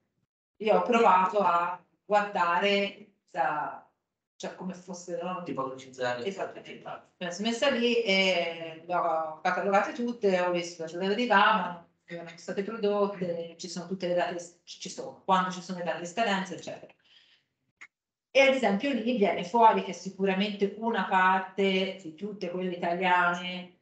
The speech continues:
Speaker 1: e di tutte quelle siciliane che arrivano, eh, sull'isola, per esempio l'isola è un'isola che non ha l'acqua potabile,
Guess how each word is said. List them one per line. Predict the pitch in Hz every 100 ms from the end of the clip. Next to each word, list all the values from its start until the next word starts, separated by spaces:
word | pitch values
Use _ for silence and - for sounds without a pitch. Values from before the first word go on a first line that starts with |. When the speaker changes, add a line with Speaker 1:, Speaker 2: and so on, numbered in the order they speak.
| -
Speaker 1:
e | 180 175
di | -
tutte | 180 196 190 185
quelle | 190 190 190 185 185 180 180 175 175 175 175 175 - - _ -
siciliane | - 202 196 196 185 175 175 175 185
che | 175
arrivano, | 175 175 185 180 180 185 185 180 180
eh, | 175 175
sull'isola, | 165 196 185 190 190 180 170
per | 175
esempio | 175 175 170 170
l'isola | 190 190 185 190 185 -
è | 160
un'isola | 165 170 - 170 -
che | -
non | 165
ha |
l'acqua | 160 165 156
potabile, | - 170 165 156 156